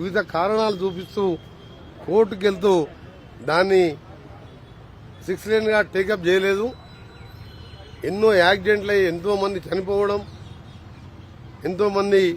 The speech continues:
హ్యాండిక్యాప్డ్ కావడం జరుగుతుంది. దాన్ని నేను మిని-, నేను ఎంపీగా ఉన్నప్పుడు ఆనరబుల్ మినిస్టర్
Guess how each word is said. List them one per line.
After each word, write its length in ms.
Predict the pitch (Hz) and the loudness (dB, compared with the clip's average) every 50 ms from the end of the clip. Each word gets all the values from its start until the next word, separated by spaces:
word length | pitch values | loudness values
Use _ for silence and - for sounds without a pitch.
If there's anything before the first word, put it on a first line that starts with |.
| - - - - - - 120 127 | -6 -12 -18 -20 -16 -10 -4 0
హ్యాండిక్యాప్డ్ 520 | 165 190 208 208 180 202 196 196 190 196 185 | 0 2 2 0 0 0 0 2 2 2 2
కావడం 220 | 185 185 190 190 190 165 | 4 4 2 2 2 0
జరుగుతుంది. 420 | 175 175 185 156 175 185 185 196 240 - - - - - - - - - 117 | 0 0 -2 -4 -4 -4 -2 -4 -6 -6 -10 -18 -20 -20 -20 -20 -16 -6 -2
దాన్ని 240 | 139 170 185 190 196 196 | 0 0 0 0 0 0
నేను 160 | 196 190 185 175 | 2 2 2 0
మిని-, 260 | 170 190 208 190 170 156 - - 156 160 160 165 | -2 -2 -4 -6 -6 -8 -8 -6 -6 -4 0 2
నేను 160 | 175 190 196 185 170 | 2 2 4 2 0
ఎంపీగా 320 | 180 165 208 214 208 208 202 196 | 0 -2 -4 -2 0 0 0 0
ఉన్నప్పుడు 380 | 185 190 190 170 196 196 202 196 170 - - - - - - - - - - - - - - - - - 123 143 | 0 -2 -2 -4 -2 0 0 0 0 -2 -6 -14 -20 -20 -20 -20 -20 -20 -20 -20 -20 -20 -20 -20 -16 -8 -4 -4
ఆనరబుల్ 360 | 180 190 196 190 196 202 196 190 | -2 -2 -2 -2 -2 -2 -2 -4
మినిస్టర్ 300 | 190 185 - - 202 | -6 -8 -8 -10 -8